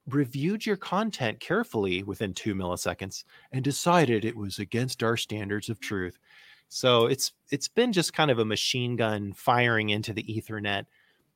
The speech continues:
And then I get a lot of response from new believers who are hungry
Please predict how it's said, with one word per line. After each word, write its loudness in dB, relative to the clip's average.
And 0
then -2
I 2
get 6
a 6
lot 6
of 2
response 0
from -6
new 2
believers 2
who 0
are 4
hungry -2